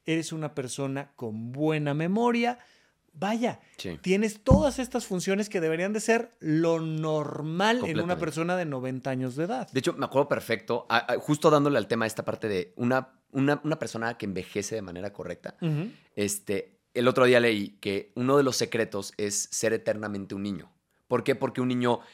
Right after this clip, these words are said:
Speaker 2: está constantemente buscando cosas nuevas, está
Speaker 1: Sí.
Speaker 2: inventando, no le tiene miedo
Speaker 1: Sí.
Speaker 2: al equivoca-, o sea, al equivocarse. Entonces,
Speaker 1: Sí.
Speaker 2: por más que se equivoquen, dicen, "Ay, qué padre, me equivoqué". Hay una,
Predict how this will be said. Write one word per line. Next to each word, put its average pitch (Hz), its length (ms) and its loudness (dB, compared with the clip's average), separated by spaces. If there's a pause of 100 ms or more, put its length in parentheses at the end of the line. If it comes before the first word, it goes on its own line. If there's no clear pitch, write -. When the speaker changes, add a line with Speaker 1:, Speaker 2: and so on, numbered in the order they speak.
(140)
Speaker 2:
está 127 280 -2
constantemente 120 580 -2
buscando 107 400 -4
cosas 98 300 -10
nuevas, 117 480 2
está 147 140 0
Speaker 1:
Sí. 127 40 4
Speaker 2:
inventando, 117 540 -2
no 127 80 -2
le 135 100 0
tiene 135 300 0
miedo 120 300 2
Speaker 1:
Sí. 127 40 4
Speaker 2:
al 123 120 2
equivoca-, 95 420 -8
o 107 80 -6
sea, 104 220 -2
al 107 80 -4
equivocarse. 107 520 2
Entonces, 117 360 6
Speaker 1:
Sí. 110 80 -2 (420)
Speaker 2:
por 139 180 10
más 156 300 8
que 190 100 4
se 165 140 2
equivoquen, 143 500 4
dicen, 147 300 -2
"Ay, 202 100 2
qué 202 120 -6
padre, 247 220 2
me 139 80 0
equivoqué". 147 340 2
Hay 143 120 6
una, 165 220 4